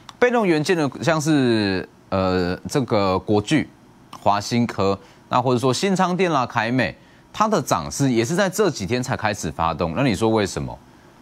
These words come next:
一样是它产业的问题。哦，所以把握这样的机会，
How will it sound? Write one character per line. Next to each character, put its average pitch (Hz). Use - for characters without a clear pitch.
一 135
样 165
是 135
它 120
产 80
业 95
的 78
问 78
题。 55
哦， 180
所 262
以 285
把 170
握 214
这 208
样 202
的 160
机 151
会， 123